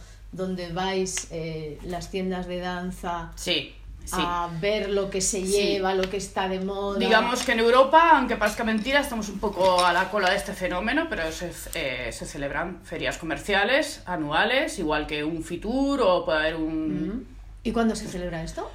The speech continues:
Speaker 2: Normalmente, eh, es ahora en primavera, en este mes, porque tú piensas que las grandes marcas, em,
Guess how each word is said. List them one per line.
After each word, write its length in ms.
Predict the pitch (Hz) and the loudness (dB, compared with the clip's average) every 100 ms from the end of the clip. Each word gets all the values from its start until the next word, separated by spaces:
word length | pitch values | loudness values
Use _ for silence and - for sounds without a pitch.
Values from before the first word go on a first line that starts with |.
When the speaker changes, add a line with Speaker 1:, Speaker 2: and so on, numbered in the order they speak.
| - | -14
Speaker 2:
Normalmente, 640 | - 240 233 269 330 339 311 | -2 0 4 4 4 4 6
eh, 640 | 294 277 226 214 202 196 196 | 6 6 4 2 4 2 0
es 140 | 196 | 0
ahora 220 | 185 160 | 0 0
en 80 | 156 | -4
primavera, 640 | 165 151 143 127 127 135 143 | -6 -6 -4 -6 -8 -12 -12
en 260 | 156 151 151 | -12 -10 -10
este 220 | - 185 | -4 -2
mes, 360 | 220 269 285 - - | 0 0 -2 -8 -2
porque 400 | 214 208 240 220 | -2 0 -2 -2
tú 200 | 226 208 | -2 -2
piensas 460 | 226 226 220 240 | 0 0 2 2
que 140 | 226 220 | 2 2
las 160 | 202 | 2
grandes 320 | 196 202 208 196 | 2 0 -2 0
marcas, 840 | 196 202 202 190 180 185 175 - | 2 2 6 8 10 8 2 -4
em, 840 | 202 196 185 180 180 175 180 180 | 0 2 2 4 2 0 -4 -6